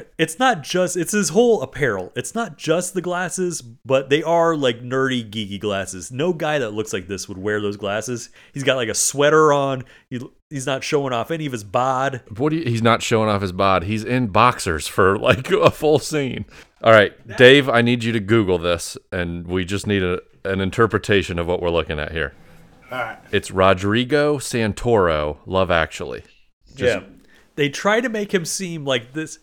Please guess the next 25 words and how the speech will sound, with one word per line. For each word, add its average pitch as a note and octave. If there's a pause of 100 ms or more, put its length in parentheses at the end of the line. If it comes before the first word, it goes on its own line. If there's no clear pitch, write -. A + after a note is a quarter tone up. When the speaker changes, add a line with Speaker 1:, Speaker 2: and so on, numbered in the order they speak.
Speaker 1:
and G3
it's, G#3+
it's, F3 (100)
it's F#3+
like G3+
the G3
way A#3
he's F#3+
acting F3+
too. F3+
They A#2+
try F#3
to F#3+
make F3+
him E3
seem F3
like D#3
this A2+
meek D3+
guy C3
that A#2+
doesn't C#3
say B2
much. A2+
<laughs> -